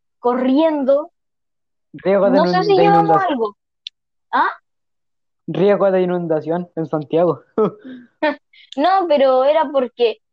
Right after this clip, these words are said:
Speaker 1: estábamos en un piso doce, o sea.
Speaker 2: Sí, aparte, sí.
Speaker 1: Y es un departamento, quién sabe si se derrumbaba o algo. O sea, igual las construcciones estaban hechas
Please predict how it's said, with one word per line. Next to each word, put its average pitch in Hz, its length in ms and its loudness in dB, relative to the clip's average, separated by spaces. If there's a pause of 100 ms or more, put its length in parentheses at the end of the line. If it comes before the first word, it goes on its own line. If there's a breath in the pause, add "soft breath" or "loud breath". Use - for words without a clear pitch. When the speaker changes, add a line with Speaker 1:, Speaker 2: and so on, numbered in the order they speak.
(260)
Speaker 1:
estábamos 262 540 -2
en 254 140 -2
un 277 100 -2
piso 254 360 -2
doce, 214 440 -4 (420)
o 208 120 -14
sea. 214 420 -2 (160)
Speaker 2:
Sí, 165 160 2
aparte, 147 520 -2
sí. 139 200 -12 (680)
Speaker 1:
Y 247 160 0
es 262 120 -6
un 277 140 -2
departamento, 220 800 -4
quién 226 180 -4
sabe 254 240 0
si 240 120 -10
se 214 140 -4
derrumbaba 202 720 -2
o 214 100 0
algo. 247 300 -4 (260)
O 226 80 -4
sea, 269 180 0
igual 294 260 0
las 370 100 -2
construcciones 262 580 -6 (380)
estaban 254 440 -2
hechas 294 220 -4